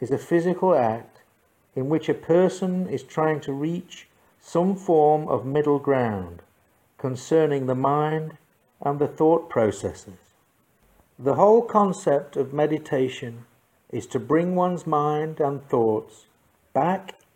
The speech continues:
in balance towards the middle ground, away from extremes. If we look at the zodiac's houses as a map of life's variety and expressions of possibility,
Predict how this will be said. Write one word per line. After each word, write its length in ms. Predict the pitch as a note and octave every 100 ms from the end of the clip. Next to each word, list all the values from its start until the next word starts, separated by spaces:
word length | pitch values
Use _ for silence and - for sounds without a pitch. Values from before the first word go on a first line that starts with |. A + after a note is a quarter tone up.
| -
in 240 | D3+ D3+
balance 680 | D3+ D3 C3+ F#2+ F2 - _ _ _ _ _ _
towards 480 | A#2 B2 D#3 D#3 D3+
the 100 | B2+
middle 340 | C#3+ E3 F3
ground, 640 | E3+ D#3+ D#3 D#3 D#3 D#3 - _ _ _ -
away 600 | G#2+ A2 D3 D#3+ E3 F3
from 340 | - D#3+ D3
extremes. 840 | D3+ F#3+ - - C#3+ C3 G#2 F2+ F2 - - _ - - _ _ _ _ _
If 280 | D3+ F3+ F#3
we 180 | A3+ A3
look 300 | F3 F#3 -
at 180 | C#3 D3
the 80 | C3+
zodiac's 680 | A#2 D3+ E3 E3+ E3 D3+ -
houses 600 | D3 C#3 C3 C3+ C3 - _ _ _ _ -
as 160 | B2+ C3+
a 60 |
map 480 | C3+ C#3 E3 G3 - - _ _ -
of 160 | G#2+
life's 420 | C3+ D3+ D#3+ -
variety 1000 | - C#3 D3 D3+ D#3 D3+ D3+ D#3+ D#3+ E3 - _ -
and 160 | B2
expressions 920 | C#3+ - - D3+ D3 - D3+ D3 C#3 - _ -
of 180 | A#2+ -
possibility, 880 | - E3 - E3 F3 D#3 C3 A2 F#2